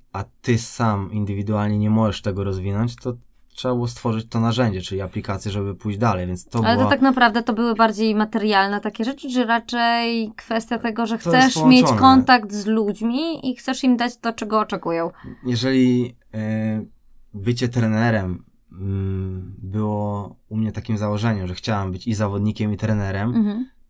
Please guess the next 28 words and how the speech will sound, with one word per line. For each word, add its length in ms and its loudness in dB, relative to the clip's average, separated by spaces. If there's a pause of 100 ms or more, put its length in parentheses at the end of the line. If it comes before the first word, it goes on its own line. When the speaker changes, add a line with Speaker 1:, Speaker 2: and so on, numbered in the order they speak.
Speaker 1:
to 560 -4 (240)
trzeba 280 -2
było 320 -2
stworzyć 720 -4
coś 180 -6
takiego, 480 -2
żeby 280 0
móc 300 2
być 260 -2
tym 120 -4
trenerem, 480 -2
bo 100 -6
wiadomo, 340 -2
żeby 180 -6
być 200 -6
do-, 240 2
dobrym 360 2
trenerem 420 0
na 120 2
wysokim 400 -2
poziomie, 340 0
nie 100 4
możesz 300 2
mieć 220 -4 (300)
dużo 300 0
ludzi, 320 0
bo 380 0 (420)
ani 300 4